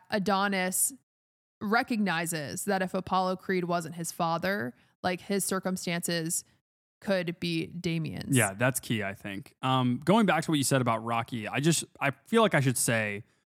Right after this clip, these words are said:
Speaker 2: because people have been angry about this in reviews I've seen on Letterboxd. I don't know who these people are because I don't really care, but Rocky isn't really mentioned in this movie except for, I think, one time.
Speaker 1: Mm-hmm.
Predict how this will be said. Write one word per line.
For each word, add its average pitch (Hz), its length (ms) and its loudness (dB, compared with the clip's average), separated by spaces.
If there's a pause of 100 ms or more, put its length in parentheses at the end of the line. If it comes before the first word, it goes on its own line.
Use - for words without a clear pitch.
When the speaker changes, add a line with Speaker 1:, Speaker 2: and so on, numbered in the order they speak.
(200)
Speaker 2:
because 147 220 6
people 190 260 4
have 123 200 2
been 117 120 2
angry 110 300 -2
about 101 240 -8
this - 200 -6
in 117 160 -2
reviews 104 420 -6
I've 107 120 -8
seen 113 140 -4
on 104 140 -6
Letterboxd. 127 680 -2 (260)
I - 60 -2
don't 120 120 6
know 113 100 4
who 117 100 4
these 110 140 0
people 110 240 -4
are 123 260 2
because 120 420 -2
I 110 120 0
don't 131 140 4
really 131 180 4
care, 151 280 2
but 123 300 4 (580)
Rocky 180 420 4
isn't 147 240 4
really 131 140 4
mentioned 113 340 0
in 135 80 4
this 131 140 -2
movie 143 200 4
except 120 280 -2
for, 120 160 -2
I 113 100 -2 (140)
think, 120 180 0
one 117 240 -2
time. 120 380 -2
Speaker 1:
Mm-hmm. 196 240 0